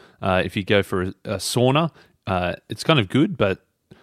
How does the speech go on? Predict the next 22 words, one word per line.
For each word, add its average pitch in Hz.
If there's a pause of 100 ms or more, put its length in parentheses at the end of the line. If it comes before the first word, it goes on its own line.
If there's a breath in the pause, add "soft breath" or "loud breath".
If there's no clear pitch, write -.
(140 soft breath)
uh, 95
he 92
says 101
that 98
even 98
better 101
is 104
to -
go 98
on 95
the 92
other 101
end, 92
which 92
is 98
the -
cold. -
So 95
maybe 101
it's -
the -
cold, 95